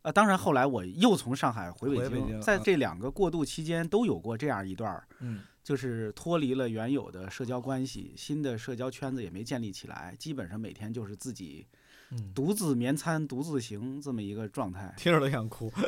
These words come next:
Speaker 1: 啊，就时间长了，其实还是，
Speaker 2: 嗯。
Speaker 1: 还是挺难受的。
Speaker 2: 挺难过的，嗯。
Speaker 1: 对，对自己心里自然会有一些负面的情绪和感受。
Speaker 2: 是。
Speaker 1: 但我个人觉得，你看，虽然我现在是一做书的，
Speaker 2: 嗯。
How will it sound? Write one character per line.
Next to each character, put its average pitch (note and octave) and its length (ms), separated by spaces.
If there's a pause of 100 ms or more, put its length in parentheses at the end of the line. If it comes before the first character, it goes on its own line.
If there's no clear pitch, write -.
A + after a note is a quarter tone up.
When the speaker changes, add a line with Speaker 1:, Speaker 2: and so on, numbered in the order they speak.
(200)
Speaker 1:
啊， D3+ 360
就 D3 100
时 - 160
间 F#3+ 160
长 G2 260
了， C#3+ 120
其 C#3 180
实 C3 160
还 G#2 160
是， A#2+ 260
Speaker 2:
嗯。 G2 60
Speaker 1:
还 G2+ 140
是 A2 260 (160)
挺 A#2+ 140
难 A#2 180
受 A#2+ 240
的。 - 80
Speaker 2:
挺 A2+ 80
难 A2 40
过 G2 60
的， - 0
嗯。 - 20
Speaker 1:
对， A#2 80
对 B2 120
自 F3 140
己 B2+ 100
心 E3 180
里 B2 120
自 F3 120
然 B2 140
会 C3 140
有 F#2 100
一 - 20
些 G2+ 140
负 - 160
面 G#2 180
的 E2 380
情 - 180
绪 G#2+ 140
和 F#2+ 100
感 F#2 220
受。 - 100
Speaker 2:
是。 - 240 (800)
Speaker 1:
但 F#3+ 180
我 A#2+ 180
个 F#3 200
人 B2+ 160
觉 A#2+ 180
得， G#2+ 60
你 A#2 100
看， C#3 120
虽 D#3 120
然 E3+ 160
我 D#3 120
现 C#3 120
在 D3 120
是 D3 120
一 D3 80
做 F3+ 240
书 F2 320
的， D#2+ 180
Speaker 2:
嗯。 A#2 180